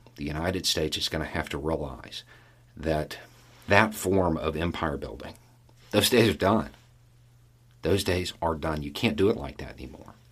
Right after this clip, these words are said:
Understand, empire is bad, okay? <laughs> In, in, in all of its forms, empire is bad. The current way of doing it, allowing a little bit of autonomy,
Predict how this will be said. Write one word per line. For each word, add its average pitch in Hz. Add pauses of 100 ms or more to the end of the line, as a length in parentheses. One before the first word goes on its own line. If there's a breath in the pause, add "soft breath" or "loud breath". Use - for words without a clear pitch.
(640 loud breath)
Understand, 101
empire 80
is 69
bad, - (520)
okay? 82
<laughs> -
In, 98
in, 92
in 95
all 110
of 131
its 131
forms, 80 (180)
empire 92
is 71
bad. - (720 loud breath)
The -
current 180
way 80
of 71
doing 76
it, - (760 soft breath)
allowing 87
a 80
little 110
bit 107
of 92
autonomy, 87